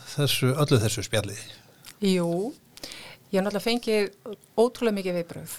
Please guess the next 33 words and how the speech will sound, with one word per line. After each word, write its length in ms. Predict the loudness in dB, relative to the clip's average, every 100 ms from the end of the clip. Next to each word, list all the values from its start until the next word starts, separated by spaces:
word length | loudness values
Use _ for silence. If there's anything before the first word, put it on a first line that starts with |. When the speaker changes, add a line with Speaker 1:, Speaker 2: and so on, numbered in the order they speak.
| -6
Speaker 2:
og 380 | 0 2 2 -2
ég 80 | 0
tala 220 | 2 2
nú 140 | -4
ekki 180 | -4 -2
um 80 | 0
núna 240 | 2 0 -2
þegar 160 | -6
manni 220 | -6 -6
hlotnar 260 | -8 -8 -6
svona 240 | -4 -4 -6
heiður 340 | -4 -2 -2
eins 140 | -4 -6
og 80 | -6
að 80 |
fá 260 | -6 -8 -4
fálkaorðu, 540 | -4 -2 -6 -4 -8 -12 -20 -20
Speaker 1:
Já. 180 | -12 -8
Speaker 2:
að 240 | -8 -8 -4
þá 100 | -2 -2 -2
er, 160 | -4
eh, 840 | -8 -16 -16 -18 -18 -16 -14 -10 -4
ótrúlegasta 640 | -2 -2 -2 -2 -2 -6
fólk 260 | -8 -6 -6
sem 180 | -4
hefur 220 | -4 -4 -4
komið 280 | -4 -4 -2
að 80 |
máli 240 | -2 -4 -4
við 80 | -6
mig 160 | -6
og, 160 | -6 -6
og, 200 | -6 -8